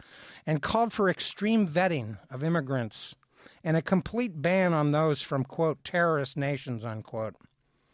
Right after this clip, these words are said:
Yet for all the bellicose proclamations,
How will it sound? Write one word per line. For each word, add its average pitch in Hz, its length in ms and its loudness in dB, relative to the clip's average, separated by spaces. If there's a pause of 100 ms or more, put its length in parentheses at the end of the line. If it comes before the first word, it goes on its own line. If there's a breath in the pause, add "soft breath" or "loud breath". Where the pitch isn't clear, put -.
(520 soft breath)
Yet 127 180 -4
for 147 200 0
all 160 180 4
the 156 160 -2
bellicose 160 640 0
proclamations, 175 1120 -2